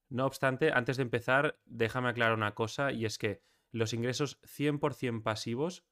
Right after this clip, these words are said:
no existen. ¿Qué quiero decir con esto? Primero nosotros deberemos generar algo,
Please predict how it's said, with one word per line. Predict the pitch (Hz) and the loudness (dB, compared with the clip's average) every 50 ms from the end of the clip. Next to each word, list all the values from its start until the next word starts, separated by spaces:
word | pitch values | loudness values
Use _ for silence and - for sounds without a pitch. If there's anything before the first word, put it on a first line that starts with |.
| _ _ | _ _
no | - 117 120 131 135 | -8 -4 -2 0 0
existen. | 131 120 - - - 120 110 - - - 80 95 - _ _ _ _ | 0 -2 -2 -4 -2 -4 -4 -4 -8 -10 -12 -12 -14 _ _ _ _
¿Qué | - 113 110 | -6 -6 -2
quiero | 117 123 120 | 0 2 2
decir | 117 107 120 110 107 | 2 2 0 -2 -2
con | - 107 107 | -2 -2 0
esto? | 113 107 - - 95 82 - _ _ _ _ _ _ _ _ _ _ _ _ _ _ _ _ - | 0 -2 -4 -6 -8 -10 -10 _ _ _ _ _ _ _ _ _ _ _ _ _ _ _ _ 0
Primero | 117 117 117 127 139 156 160 | 2 2 4 4 4 4 4
nosotros | 156 143 120 143 143 - 160 170 139 | 4 4 2 2 0 2 2 0 2
deberemos | 120 123 123 117 113 117 123 131 127 - | 2 2 4 4 4 4 2 0 -2 -4
generar | - - 117 117 113 117 117 113 | -2 -2 -2 0 2 2 4 4
algo, | 110 110 104 101 95 90 - - | 4 4 2 2 -2 -4 -8 -10